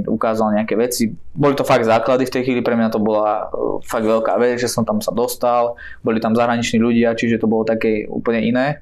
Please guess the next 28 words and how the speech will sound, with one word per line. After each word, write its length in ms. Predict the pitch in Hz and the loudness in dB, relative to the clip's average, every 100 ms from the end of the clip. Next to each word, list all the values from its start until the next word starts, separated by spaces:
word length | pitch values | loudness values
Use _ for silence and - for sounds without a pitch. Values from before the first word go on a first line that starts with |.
| - - - - - | -14 -16 -14 -16 -6
A 440 | 113 113 110 113 113 | 2 4 6 4 2
bolo 220 | 131 143 | 4 4
to 100 | 143 | 4
niečo, 280 | 139 139 131 | 2 0 0
čo 80 | 135 | 0
ma 120 | 131 | 0
zo 80 | 131 | 2
začiatku 340 | 127 - - | 2 2 -4
formovalo 520 | - 120 113 104 117 | -2 0 2 2 2
strašne, 600 | 127 127 127 - 147 156 - - - - - - - - - - - | 0 0 -2 0 0 0 -4 -16 -16 -14 -16 -14 -14 -12 -12 -12 -4
ale 220 | 123 123 127 - - | 2 2 0 -4 -4
konec 280 | 143 139 | 0 0
koncov 560 | 139 139 131 139 131 127 | 0 -2 0 2 2 2
potom 220 | 135 139 | 0 0
prišiel 240 | 135 135 131 | 0 0 0
moment, 220 | 131 127 | 0 0
keď 160 | 131 127 | -2 0
som 140 | 123 | 0
zistil, 240 | 123 123 | 0 0
že 80 | 120 | 0
to 100 | 117 | 0
nie 160 | 123 117 | 0 2
je 80 | 113 | 0
tá 80 | |
cesta, 260 | 107 113 107 | 0 -2 -2
ktorú 240 | 107 104 104 | 0 0 0
chcem 180 | 104 117 | 0 0
ísť. 220 | 185 | 0